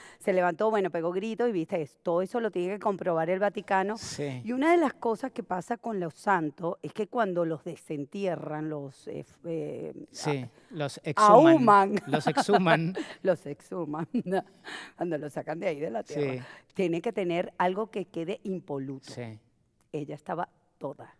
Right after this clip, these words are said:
Speaker 2: ¿Toda?
Speaker 1: Toda.
Speaker 2: Tal cual la habían
Speaker 1: En un
Speaker 2: enterrado.
Speaker 1: cajoncito, porque encima era chiquita ella, tan bella. Eh, mamaíta.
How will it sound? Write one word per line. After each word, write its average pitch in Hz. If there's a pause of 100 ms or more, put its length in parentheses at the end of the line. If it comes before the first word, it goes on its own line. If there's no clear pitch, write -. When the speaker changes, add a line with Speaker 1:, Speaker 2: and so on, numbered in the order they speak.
(100)
Speaker 2:
¿Toda? 208 (760)
Speaker 1:
Toda. -
Speaker 2:
Tal 143
cual 208
la 156
habían 170
Speaker 1:
En -
un 208
Speaker 2:
enterrado. 269
Speaker 1:
cajoncito, 214
porque 160
encima 160
era 220
chiquita 147
ella, 131 (240)
tan 147
bella. 131 (680)
Eh, 143
mamaíta. 143